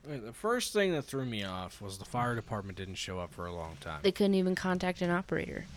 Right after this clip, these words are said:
Speaker 1: Yeah. And their phone lines were down, right? No. The truck wouldn't start. Fishy. Uh,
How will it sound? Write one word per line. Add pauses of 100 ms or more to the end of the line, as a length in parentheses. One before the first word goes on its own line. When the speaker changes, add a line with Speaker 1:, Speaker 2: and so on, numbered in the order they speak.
(220)
Speaker 1:
Yeah. (520)
And
their
phone
lines
were
down,
right? (1080)
No. (540)
The
truck
wouldn't
start. (260)
Fishy. (800)
Uh,